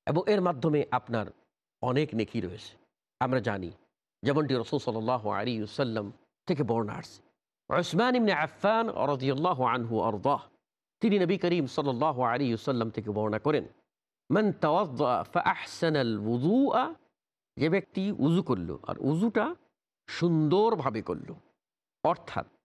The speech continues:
উযুটা তার যেভাবে আদায় করার কথা, প্রত্যেকটি অঙ্গ যেভাবে ধুইতে হবে সেভাবে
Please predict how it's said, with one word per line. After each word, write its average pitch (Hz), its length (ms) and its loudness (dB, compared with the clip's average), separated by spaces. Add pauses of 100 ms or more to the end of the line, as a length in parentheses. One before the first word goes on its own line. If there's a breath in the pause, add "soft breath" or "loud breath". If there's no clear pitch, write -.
(340)
উযুটা 214 560 2 (440)
তার 160 460 2 (600)
যেভাবে 202 400 2
আদায় 143 280 0
করার 117 280 -2
কথা, 104 200 -4
প্রত্যেকটি - 640 -4
অঙ্গ 139 640 2 (380)
যেভাবে 131 280 2
ধুইতে 127 320 0
হবে 117 260 0
সেভাবে 113 500 0